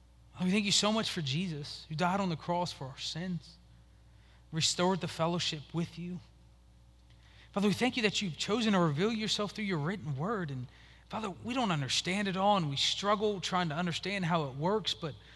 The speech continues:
Father, we just pray that your Spirit illuminates our hearts and our minds. Father, and I pray that each and every one of us take it serious this week. And we dig into it a little bit. And we realize that people, very smart people, have thought this stuff through.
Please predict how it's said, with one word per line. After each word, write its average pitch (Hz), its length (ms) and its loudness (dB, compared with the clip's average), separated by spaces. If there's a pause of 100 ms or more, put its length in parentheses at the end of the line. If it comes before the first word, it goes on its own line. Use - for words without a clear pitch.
(200)
Father, 202 260 0
we 208 120 0
just 202 200 -2
pray 220 160 -2
that 185 160 -2
your 165 60 -2
Spirit 196 380 0
illuminates 185 560 0
our 147 100 2
hearts 165 360 -2
and 151 80 -2
our 143 80 0
minds. 165 560 -4 (1400)
Father, 208 140 6
and 208 100 6
I 196 40 8
pray 226 340 4
that 190 160 2
each 226 200 2
and 214 80 -2
every 190 160 2
one 196 200 2
of 170 80 -2
us 156 100 -2
take 220 180 -6
it 196 60 -8
serious 175 500 -6
this - 240 -10
week. 113 320 -16 (640)
And 202 80 -4
we 233 80 2
dig 233 300 4
into 240 300 4
it 165 80 0
a - 20 -6
little 160 300 -6
bit. 139 100 -14 (880)
And 202 80 6
we 208 120 10
realize 170 760 4
that 160 160 -6
people, 226 400 0 (180)
very 214 460 -2
smart 180 400 -2
people, 143 360 -10 (1000)
have - 140 -6
thought - 340 -8
this 220 140 -2
stuff - 320 -4
through. 214 280 -12